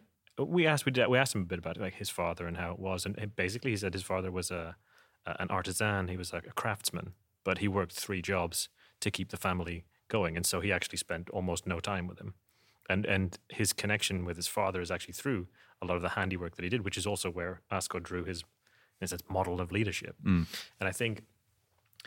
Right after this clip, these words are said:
Speaker 1: you know, we do see these, these patterns that we need to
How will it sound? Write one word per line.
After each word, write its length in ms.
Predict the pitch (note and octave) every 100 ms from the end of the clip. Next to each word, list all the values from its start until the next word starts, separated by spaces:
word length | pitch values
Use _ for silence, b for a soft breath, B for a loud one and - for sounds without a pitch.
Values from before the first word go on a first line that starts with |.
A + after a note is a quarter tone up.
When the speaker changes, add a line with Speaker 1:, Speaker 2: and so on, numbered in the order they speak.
| B B B B _ -
Speaker 1:
you 80 |
know, 180 | G#2+ G2
we 200 | - A2 G2
do 180 | A#2+
see 180 | A2 A#2
these, 260 | G2+ G2 - _ -
these 360 | G2 F2+ - - _ _
patterns 380 | - C3+ G#2 F#2
that 100 | G2
we 140 | G2 G2
need 280 | G#2 A2 G#2
to 380 | - F2 E2